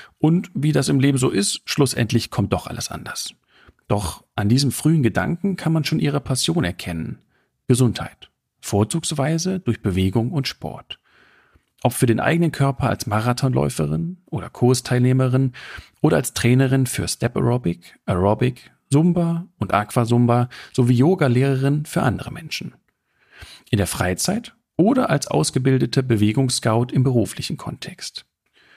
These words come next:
Und allerspätestens beim nächsten Fakt war es dann um uns geschehen. Claudia ist ebenfalls begeistert von der Küche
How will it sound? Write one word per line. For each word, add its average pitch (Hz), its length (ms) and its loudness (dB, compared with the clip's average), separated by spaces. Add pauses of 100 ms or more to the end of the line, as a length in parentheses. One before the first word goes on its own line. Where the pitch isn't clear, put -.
(680)
Und 123 140 0
allerspätestens 135 800 0
beim 104 180 0
nächsten 107 300 0
Fakt 120 360 -4
war 92 120 2
es - 140 -6
dann 104 160 -2
um 120 180 -2
uns 117 220 -2
geschehen. - 480 -6 (340)
Claudia 107 560 2
ist 120 160 -2
ebenfalls 117 460 0
begeistert 104 580 -2
von 107 160 -4
der 92 100 -4
Küche 147 520 -2